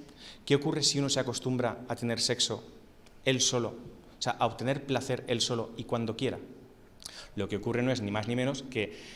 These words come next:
se malacostumbra para la vida matrimonial. Porque, desde luego, el sexo matrimonial ni es uno solo ni es cuando él quiera.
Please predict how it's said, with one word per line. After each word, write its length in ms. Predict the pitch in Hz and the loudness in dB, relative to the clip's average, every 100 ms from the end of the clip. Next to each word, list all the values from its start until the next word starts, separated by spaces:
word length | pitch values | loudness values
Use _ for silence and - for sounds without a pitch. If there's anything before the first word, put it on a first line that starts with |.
| - | -2
se 220 | - 107 | 2 2
malacostumbra 760 | 98 95 95 92 110 107 120 120 | 4 2 0 0 0 0 0 -2
para 140 | 107 | -4
la 120 | 101 | -4
vida 280 | 101 107 107 - - - - | -2 -2 -4 -8 -20 -16 -6
matrimonial. 480 | 107 107 120 151 - - - - - - - | -4 0 2 0 -2 -8 -16 -20 -20 -18 -12
Porque, 180 | - 107 | -4 2
desde 180 | 104 107 | 4 6
luego, 340 | 110 107 - - | 6 4 -2 -2
el 140 | 107 | 2
sexo 560 | - 147 151 151 139 - | 6 8 8 6 2 0
matrimonial 480 | 127 123 131 156 156 - - | -2 2 4 4 2 -6 -6
ni 220 | 107 110 | 2 4
es 140 | 131 139 | 4 6
uno 180 | 135 131 | 6 8
solo 300 | 135 143 165 | 8 6 6
ni 120 | 120 | 2
es 80 | 110 | 2
cuando 200 | 107 98 | 2 2
él 80 | 95 | 2
quiera. 200 | 147 | 0